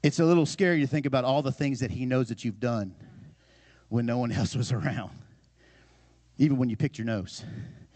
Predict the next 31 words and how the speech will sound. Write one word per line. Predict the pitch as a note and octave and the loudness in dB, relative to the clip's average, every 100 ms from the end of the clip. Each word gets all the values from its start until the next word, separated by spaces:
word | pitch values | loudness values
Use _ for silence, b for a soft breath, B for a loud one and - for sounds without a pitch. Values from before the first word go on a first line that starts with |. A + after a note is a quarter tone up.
| B B B B B B B B B B B B B B B | B B B B B B B B B B B B B B B
He | B2 | 0
sees | - E3 D#3+ | 4 2 2
it | |
all. | F#3 D#3+ G#2+ B B B B B B _ b b b b b b b b _ _ _ _ _ - | 2 -2 -4 B B B B B B _ b b b b b b b b _ _ _ _ _ -2
He | - | 2
sees | A#2+ E3 D3 | 4 2 2
it | D3+ | -2
all. | C3+ G2+ - - - - B B B | -4 -8 -18 -20 -20 -20 B B B
And | C#3 | 0
so | - D3+ | 2 2
that | D3 B2+ A#2 | 2 0 2
belt | F#3 C#3+ - - - - b b b | 2 2 -2 -10 -10 -14 b b b
starts | - E3+ D3 - | -2 0 2 2
off | C#3+ C3+ | 2 2
with | B2+ | 0
repentance, | A#2+ - E3 D3 B2 A#2+ | 0 0 0 2 -4 -2
being | D3 C#3 C#3 | 0 2 2
integ-, | B2+ - D#3+ D#3+ | -2 -2 -4 0
having | D#3+ B2 | 0 0
integrity | B2 - E3 D#3+ E3 E3 | -2 -2 -4 -2 -4 -2
and | B2 - | -4 -6
faithfulness | - D#3+ C#3 A#2 G#2+ G#2 - B B B B | -4 -2 -2 -2 -2 -4 -10 B B B B
to | - | 0
God, | A#2 B2+ C3 B2+ A#2+ | 2 2 0 -2 -2
saying, | - B2 A#2 | -2 0 0
"God, | C3+ C#3+ A#2+ | 2 0 0
you're | D#3 | -2
right | C3+ C3+ | -2 -4
and | A#2+ A#2 | -4 -4
I'm | A#2 | -4
wrong." | G2+ G2 - | -4 -6 -8